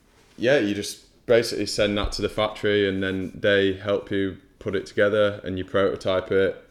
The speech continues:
many times until you get it right. And, uh, that's basically how it works. And now I'm doing that whole process myself, um, rather than using someone, as I've learnt along the way.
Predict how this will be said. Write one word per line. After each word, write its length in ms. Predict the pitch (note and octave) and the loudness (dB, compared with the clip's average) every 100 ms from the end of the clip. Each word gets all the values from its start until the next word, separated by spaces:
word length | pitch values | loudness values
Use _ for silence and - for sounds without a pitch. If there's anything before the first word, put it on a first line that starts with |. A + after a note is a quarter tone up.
| - | -10
many 320 | F#2+ F#2+ F#2 | -4 -2 -2
times 480 | - F#2 F2+ F#2 - | -2 -2 -2 -4 -6
until 300 | F#2 - F#2+ | -8 -2 0
you 80 | F#2 | 0
get 160 | F#2 | 0
it 80 | E2+ | 0
right. 340 | F2+ F#2 F2+ - - | 0 0 0 -4 -12
And, 300 | F#2+ F2+ F2+ | -8 -6 -4
uh, 320 | F2 F2 F2 E2+ - _ _ _ _ | -4 -2 -4 -6 -12 _ _ _ _
that's 220 | - G2+ - | -4 -2 2
basically 380 | A2+ G#2+ - | 2 2 0
how 120 | F#2+ F2+ | -2 0
it 80 | G2+ | 4
works. 360 | G#2 F2+ - | 4 4 0
And 140 | F#2+ G2+ | 0 2
now 220 | G#2 G#2 | 4 4
I'm 140 | G2 | 2
doing 220 | F#2+ F#2+ F#2+ | 2 2 0
that 120 | F2 | -4
whole 240 | F#2+ F#2+ | -2 -2
process 440 | - F#2 - F2+ - | 0 -2 -2 -4 -6
myself, 600 | E2+ F#2 F2+ F2 - - _ _ _ | -6 -2 -2 -2 -6 -20 _ _ _
um, 320 | F2 E2 E2+ - | -8 -6 -8 -6
rather 360 | F2+ F2 E2+ | -4 -4 -4
than 240 | F2 E2 E2 | -6 -6 -6
using 320 | F2 E2+ E2+ | -6 -6 -10
someone, 380 | E2 E2+ E2+ F2 - - | -10 -10 -10 -12 -16 -8
as 140 | F2 | -6
I've 140 | E2+ E2+ | -4 -4
learnt 380 | F2 E2 E2 | -2 -4 -6
along 260 | E2+ E2+ E2 | -10 -10 -8
the 80 | E2 | -8
way. 220 | E2 E2 | -6 -8